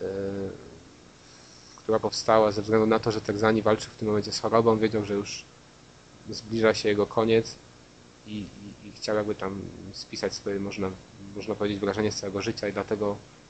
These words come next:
to będzie chyba kolejna książka jego autorstwa, po którą sięgnę. Ale sądzę, że chyba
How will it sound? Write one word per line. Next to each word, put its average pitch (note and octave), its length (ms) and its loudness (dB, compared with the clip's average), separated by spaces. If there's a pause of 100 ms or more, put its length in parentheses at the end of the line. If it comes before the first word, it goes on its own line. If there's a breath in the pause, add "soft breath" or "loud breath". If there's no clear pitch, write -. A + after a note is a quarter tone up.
to G#2 60 -12
będzie G#2 180 -4
chyba G2+ 160 -4
kolejna G#2+ 360 4
książka G2+ 540 -4 (340)
jego G#2 180 0
autorstwa, G2+ 400 -2
po G2 100 -16
którą G2 260 -10
sięgnę. F#2+ 380 -6 (460 soft breath)
Ale G2 100 -6
sądzę, A#2 200 2
że G#2+ 120 0
chyba G#2 200 2